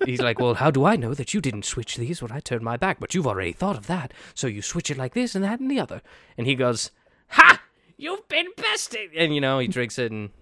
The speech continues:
so on and so forth. That moment is, like, the Princess Bride moment for me.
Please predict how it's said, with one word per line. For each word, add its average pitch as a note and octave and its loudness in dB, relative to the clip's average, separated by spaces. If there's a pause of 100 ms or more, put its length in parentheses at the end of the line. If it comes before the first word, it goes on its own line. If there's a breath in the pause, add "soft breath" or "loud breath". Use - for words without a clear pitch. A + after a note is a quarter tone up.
(120)
so A#2+ 0
on A2+ -2
and G#2 -8
so G#2+ -6
forth. G#2 -8
That D3+ 4
moment D3 2
is, A#2+ -2
like, A2+ -2
the B2+ -2
Princess A#2 -6
Bride G#2+ -4
moment G#2 -12
for - -14
me. - -16